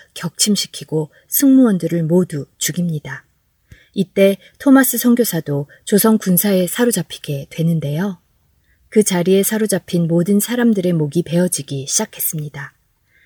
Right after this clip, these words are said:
토마스 선교사는 자신의 차례가 올 때까지 조선을 위해 기도했고 자신에게 칼을 겨누던 조선 병사를 위해 기도하며 성경을 건네줍니다.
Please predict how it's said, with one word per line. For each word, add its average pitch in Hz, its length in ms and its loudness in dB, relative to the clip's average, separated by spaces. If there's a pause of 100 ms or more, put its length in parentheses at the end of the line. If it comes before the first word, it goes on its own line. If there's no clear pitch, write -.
(180)
토마스 254 380 4
선교사는 180 640 0 (260)
자신의 226 440 4
차례가 233 400 0
올 160 120 4
때까지 156 560 -4
조선을 196 540 2
위해 156 160 2
기도했고 151 720 -4 (360)
자신에게 170 720 0 (300)
칼을 262 320 4
겨누던 170 500 0
조선 202 340 0
병사를 165 540 0
위해 160 160 0
기도하며 160 720 -4 (220)
성경을 196 680 0
건네줍니다. 160 840 -4